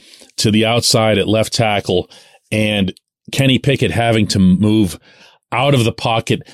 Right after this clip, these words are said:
before he wanted to. I'm fine with Kenny rolling out of the pocket, but I'd rather it be a designed roll than a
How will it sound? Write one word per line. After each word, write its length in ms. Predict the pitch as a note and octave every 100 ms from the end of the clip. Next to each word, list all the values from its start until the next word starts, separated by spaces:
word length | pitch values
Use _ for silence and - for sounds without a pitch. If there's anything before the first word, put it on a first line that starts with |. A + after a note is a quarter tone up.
| -
before 440 | G2+ A#2+ - D#3 D3+
he 180 | C3 B2+
wanted 320 | A#2+ C#3+ A#2
to. 180 | - E2+
I'm 160 | F3+ F#3
fine 320 | D3 E3 C#3
with 100 | G2+
Kenny 260 | - C3
rolling 300 | A2+ A#2 A#2+
out 160 | A2+ A2
of 60 | F#2+
the 80 |
pocket, 420 | - B2+ C3+ G#2 D#2+
but 100 | F2+
I'd 160 | G#2+
rather 340 | A2 A#2+ A#2 G2+
it 120 | F2
be 140 | G#2+
a 60 | F#2+
designed 580 | F2+ F2+ G#2 A#2 A2+ G2
roll 340 | F#2+ F#2 E2 - - -
than 240 | F2 G2+ F#2+
a 220 | F#2